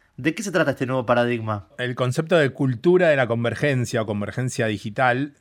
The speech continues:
Speaker 2: lo escribe Henry Jenkins. Eh, él habla de un paradigma de cambio donde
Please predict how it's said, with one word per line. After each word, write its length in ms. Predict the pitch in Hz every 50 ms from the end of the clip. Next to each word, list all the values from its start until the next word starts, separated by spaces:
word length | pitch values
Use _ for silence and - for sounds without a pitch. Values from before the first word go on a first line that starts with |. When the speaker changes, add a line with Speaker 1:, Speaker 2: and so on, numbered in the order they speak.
| _ _ -
Speaker 2:
lo 160 | 113 117 110
escribe 540 | - - - 147 143 143 143 143 135 131 131 - -
Henry 240 | 139 135 131 135
Jenkins. 800 | 127 - 156 147 139 139 123 127 135 143 156 160 - - - - _ _ -
Eh, 580 | 110 107 104 101 98 95 92 92 92 92 - _ _ _
él 220 | - 135 143 160
habla 380 | 160 151 156 170 165 165 151 135
de 200 | 123 113 110 113
un 300 | 113 - 120 127 131 127
paradigma 560 | 120 131 120 113 113 117 120 113 127 127 123
de 120 | 110 104 101
cambio 520 | - 139 127 123 123 120 123 131 135 139
donde 680 | 139 135 117 110 113 120 123 123 127 131 143 139 -